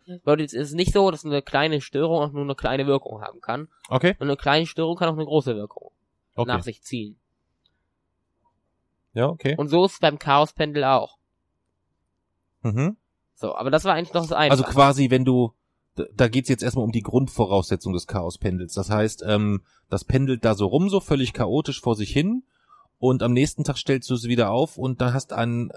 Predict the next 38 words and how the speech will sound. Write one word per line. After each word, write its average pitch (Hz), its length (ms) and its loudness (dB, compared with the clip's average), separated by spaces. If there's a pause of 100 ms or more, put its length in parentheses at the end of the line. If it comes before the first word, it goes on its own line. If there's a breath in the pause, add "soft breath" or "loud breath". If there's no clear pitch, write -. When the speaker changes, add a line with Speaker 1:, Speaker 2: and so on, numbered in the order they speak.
(120)
Speaker 2:
hast 123 200 -2
das - 300 -6
einfach 123 340 -2
ein 113 100 -10
ganz 135 220 0
kleines 127 300 -2
bisschen 123 260 0
anders 110 280 2
aufgestellt 117 800 0
oder, 101 640 0
äh, - 60 -10
ein 104 180 -2
ganz 117 300 -2
kle-, 113 180 -4
oder 110 160 -2
Speaker 1:
Eine 104 80 2
Speaker 2:
das 143 100 4
Speaker 1:
andere 185 200 6
Speaker 2:
Gewicht 165 80 8
verändert. 151 300 4
Speaker 1:
Anregungsfrequenz. 110 840 -4
Speaker 2:
Eine 107 100 -2
andere 120 260 2
Anregungsfrequenz 127 1000 0
oder 104 200 0
eine 104 100 2
Speaker 1:
Ja. 101 80 0
Speaker 2:
andere, 104 920 2
äh, 95 40 0
eine, 101 220 0
eine 95 240 -2
andere 104 260 2
Masse 131 420 2
oder 110 180 4
Speaker 1:
Ja. 131 80 4
Speaker 2:
die, 107 180 -2
die, 104 160 -6
die, 104 280 -4